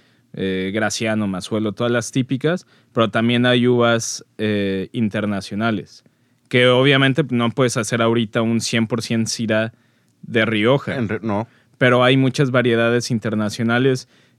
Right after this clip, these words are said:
Speaker 1: que gra-, en gran parte se incluyeron dentro de la lista de, de variedades autorizadas, pues, para ser competitivos en el mercado, porque dicen, "Ah, si en Estados Unidos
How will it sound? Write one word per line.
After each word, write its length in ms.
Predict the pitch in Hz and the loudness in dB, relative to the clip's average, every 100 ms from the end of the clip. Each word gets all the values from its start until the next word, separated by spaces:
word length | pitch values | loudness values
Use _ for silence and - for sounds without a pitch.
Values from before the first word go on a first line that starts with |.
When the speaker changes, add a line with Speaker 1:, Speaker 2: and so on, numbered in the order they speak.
| _ | _
Speaker 1:
que 160 | - 117 | -2 2
gra-, 220 | 123 131 120 | 2 2 2
en 220 | 123 120 | 0 2
gran 240 | 123 135 | 2 2
parte 380 | 127 131 135 135 | 2 -2 0 -4
se 140 | - | -2
incluyeron 640 | 110 98 110 107 117 120 123 | -2 -2 -2 2 2 2 0
dentro 260 | 104 98 101 | -2 -4 -4
de 60 | |
la 120 | 101 | -4
lista 360 | 101 107 - 120 | -4 -6 -6 -4
de, 460 | 110 104 98 95 95 | -2 -2 -2 -4 -8
de 340 | 95 98 92 | -10 -8 -6
variedades 720 | 95 98 98 104 110 - - 113 | -6 -4 -2 -2 -4 -6 -8 -6
autorizadas, 840 | 98 113 107 104 120 117 147 - _ _ _ _ _ _ - | -6 -4 -4 -2 -2 -2 -4 -10 _ _ _ _ _ _ -20
pues, 120 | - | -8
para 300 | - 117 113 | 0 0 0
ser 260 | - 117 | 0 0
competitivos 880 | 110 131 120 113 117 101 120 117 113 | 0 0 0 -2 -4 -4 0 0 0
en 100 | 117 | -2
el 120 | 107 | -2
mercado, 560 | 107 101 - 113 117 120 | -2 -4 -4 -2 0 -2
porque 280 | - 104 - | -4 -10 -8
dicen, 300 | 101 98 104 | -6 -6 -6
"Ah, 140 | 120 117 | -4 -4
si 160 | - | -4
en 120 | 110 | -4
Estados 400 | 110 123 143 143 | -2 0 0 0
Unidos 480 | 151 147 147 147 - | 0 2 2 2 -2